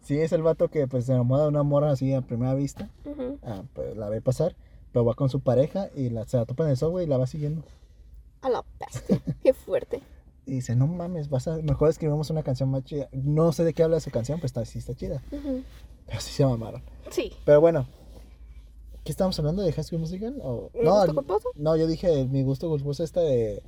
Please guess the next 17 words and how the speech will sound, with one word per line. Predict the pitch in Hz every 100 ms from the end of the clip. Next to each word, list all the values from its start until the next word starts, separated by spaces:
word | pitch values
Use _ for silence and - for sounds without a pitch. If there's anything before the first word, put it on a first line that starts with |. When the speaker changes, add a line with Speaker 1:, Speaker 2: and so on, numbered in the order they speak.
| -
Speaker 1:
pues, | 160
la | 156 135
famosa | 151 147 208
de |
One | 170 180
Direction. | 185 185 202 156 -
Speaker 2:
Ujú. | 277 269 262 - - - 269
Speaker 1:
¿Cómo |
Speaker 2:
You're | 269 269
Speaker 1:
se |
llama? | 302
Speaker 2:
beautiful. | 339 320 294 269
Speaker 1:
¿Sí | -
Speaker 2:
¿Cuál? | - 196
Speaker 1:
se |
llama | 196
así? | 196 233